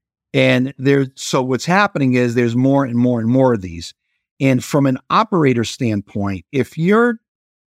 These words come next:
if you're operating a group that is growing quickly and you're small, you're three to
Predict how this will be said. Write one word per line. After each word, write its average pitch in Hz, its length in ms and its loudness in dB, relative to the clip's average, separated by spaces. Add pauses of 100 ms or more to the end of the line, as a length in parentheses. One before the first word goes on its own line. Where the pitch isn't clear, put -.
(320)
if 139 200 -2
you're 226 220 2
operating 165 600 2
a 127 80 2
group 117 380 0 (300)
that 117 240 2
is 101 160 -4
growing 123 400 2
quickly 101 560 -4
and 104 100 2
you're 147 120 2
small, 120 640 -4 (420)
you're 123 160 2
three 123 480 0
to 147 220 0